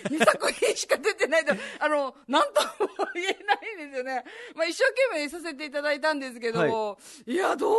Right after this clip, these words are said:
Speaker 1: なんだろう。
Speaker 2: うどんさんのパターンはちなみにもう全部終わったの？
Speaker 1: いや、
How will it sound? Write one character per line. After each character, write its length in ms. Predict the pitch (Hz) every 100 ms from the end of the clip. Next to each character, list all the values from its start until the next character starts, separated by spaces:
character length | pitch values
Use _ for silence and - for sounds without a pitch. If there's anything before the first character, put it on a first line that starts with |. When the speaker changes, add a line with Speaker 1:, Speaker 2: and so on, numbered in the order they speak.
| 494 508 480
Speaker 1:
な 40 |
ん 80 | 403
だ 140 | 381 330
ろ 260 | 254 226
う。 40 | 220
Speaker 2:
う 20 |
ど 140 | 302
ん 80 | 311
さ 100 | 311
ん 80 | 285
の 80 | 285
パ 160 | 277
タ 100 | 269
ー 40 | 262
ン 20 |
は 80 | 170
ち 100 | 175
な 60 |
み 80 | 175
に 60 | 160
も 100 | 135
う 40 |
全 120 | 143 190
部 60 |
終 60 | 123
わ 60 |
っ 40 | -
た 80 | 92
の？ 140 | 90 _
Speaker 1:
い 40 | 285
や、 160 | 240